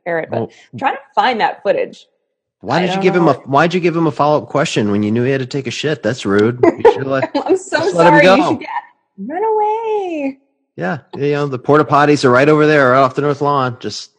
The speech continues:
Speaker 2: go hit it and come back.
Speaker 1: That was great. That was, he's a gem.
Speaker 2: He is.
Speaker 1: Made
Speaker 2: He's
Speaker 1: my
Speaker 2: a na-,
Speaker 1: life
Speaker 2: he's
Speaker 1: so
Speaker 2: a
Speaker 1: much
Speaker 2: treasure.
Speaker 1: easier.
Speaker 2: He's a national
Speaker 1: He is.
Speaker 2: treasure.
Speaker 1: He is. He's, he's a great dude.
Speaker 2: He
Speaker 1: Um, that was a really good one, though. That was, like, one of those moments where I was like, "Oh, God, only,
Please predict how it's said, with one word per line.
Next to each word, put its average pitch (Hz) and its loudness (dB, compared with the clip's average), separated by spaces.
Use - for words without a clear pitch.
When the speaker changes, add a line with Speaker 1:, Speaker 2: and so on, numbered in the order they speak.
Speaker 2:
go 123 -4
hit 123 -2
it 123 -4
and 127 -10
come 131 -6
back. 127 -4
Speaker 1:
That 190 2
was 190 0
great. 151 -4
That 180 -4
was, 170 -6
he's 214 -6
a 220 -4
gem. 185 -6
Speaker 2:
He 104 -2
is. 98 -4
Speaker 1:
Made 196 0
Speaker 2:
He's 202 2
Speaker 1:
my 262 -2
Speaker 2:
a - -10
na-, - -2
Speaker 1:
life - -2
Speaker 2:
he's 139 0
Speaker 1:
so 123 2
Speaker 2:
a 90 -2
Speaker 1:
much 92 -2
Speaker 2:
treasure. 107 2
Speaker 1:
easier. 92 -12
Speaker 2:
He's 107 -10
a 98 -8
national 107 0
Speaker 1:
He 127 -4
is. - -6
Speaker 2:
treasure. 90 -6
Speaker 1:
He 214 -2
is. - 0
He's, 214 -2
he's 196 -2
a 185 -8
great 180 -8
dude. - -4
Speaker 2:
He - -4
Speaker 1:
Um, 175 2
that 220 6
was 214 -2
a 202 2
really 165 4
good - -6
one, - -8
though. 220 -6
That 196 -2
was, 190 -10
like, - -4
one 185 -8
of 180 -6
those 175 -2
moments 175 -4
where 180 -6
I 180 -10
was 175 -8
like, 196 -6
"Oh, 226 -4
God, 165 -2
only, 247 -4